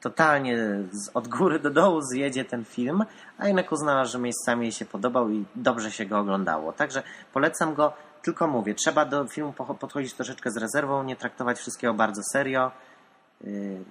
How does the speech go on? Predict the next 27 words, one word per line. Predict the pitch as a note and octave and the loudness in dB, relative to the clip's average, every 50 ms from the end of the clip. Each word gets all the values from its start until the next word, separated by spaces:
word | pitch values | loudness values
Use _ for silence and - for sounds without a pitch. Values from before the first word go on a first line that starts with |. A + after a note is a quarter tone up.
| - - - _ _ - | -20 -20 -20 _ _ -12
no | C#3 E3 G#3+ - _ - | -8 -8 -8 -8 _ -12
to | - | -10
tyle | - - - E2 D#2+ D#2+ | -10 -10 -10 -12 -12 -12
chyba. | - - - - _ - - _ _ _ _ _ _ _ _ _ _ _ _ _ _ - | -14 -16 -20 -20 _ -20 -20 _ _ _ _ _ _ _ _ _ _ _ _ _ _ -14
Także | - A#2+ - - A#2 A#2 A#2 A2 - | -12 -12 -10 -8 -8 -8 -8 -8 -8
myślę, | B2+ C3+ C#3+ C#3+ A#2+ - C#3 C3 | -6 -4 -4 -4 -4 -4 -4 -4
myślę, | C3 B2 - C3+ | -4 -4 -4 -2
że | A#2 A#2+ | -4 -2
wtedy | - - F#3+ - D3+ - | 2 6 6 6 4 2
się | - B2+ | -6 -6
spodoba. | - - - F2 D#2+ D#2+ D#2 - D#2 - - - _ _ _ _ _ _ _ _ _ _ _ _ _ _ _ _ _ _ _ _ - | -8 -6 -6 -4 -4 -4 -4 -6 -8 -10 -12 -18 _ _ _ _ _ _ _ _ _ _ _ _ _ _ _ _ _ _ _ _ 4
No | C#3 E3 | 4 6
dobra, | D#3+ C3 F#2+ - E2 F2+ | 6 4 2 0 -2 0
no | G#2 A2 | 0 0
to, | - B2 A2+ - - - - - - - | 0 0 -2 -4 -8 -18 -18 -18 -12 -8
y, | G2+ G2+ G2+ F#2+ - - | -6 -4 -4 -4 -6 -8
zamknijmy | G#2+ G#2+ A2+ A2+ A2 - C#3 C3 A2+ | -6 -2 -2 -2 0 -2 -4 -4 -4
w | G#2 | -4
takim | - G#2 - G#2 G2+ | -6 -6 -2 -2 -2
razie | G2+ F#2+ F2+ | -2 -2 -6
kwestię | - - G2+ - - - F#2 E2 - - - - _ _ _ | -8 -8 -10 -10 -8 -8 -8 -8 -10 -14 -20 -20 _ _ _
filmu. | - - G2+ F2+ F#2 G#2+ D3 F3 E3 - - - - - - G#3 - F#2 E3 | -10 -8 -6 -2 0 0 0 0 -2 -4 -10 -20 -20 -20 -20 -18 -14 -14 -14
<laughs> | E3 D#3+ _ _ _ - - - - | -14 -16 _ _ _ -14 -10 -8 -6
Do | C#3+ A2+ A#2 A#2+ | -6 -4 -4 -2
zobaczenia | B2+ C3 A#2+ C3 D3 - - F3+ C#3+ C#3 D#3+ | -2 -2 -2 -4 -4 -2 -2 -2 -2 -2 -4
w | - - - | -6 -8 -16
kinach. | - - - B2 A#2+ C#3+ - | -12 -4 0 0 0 0 0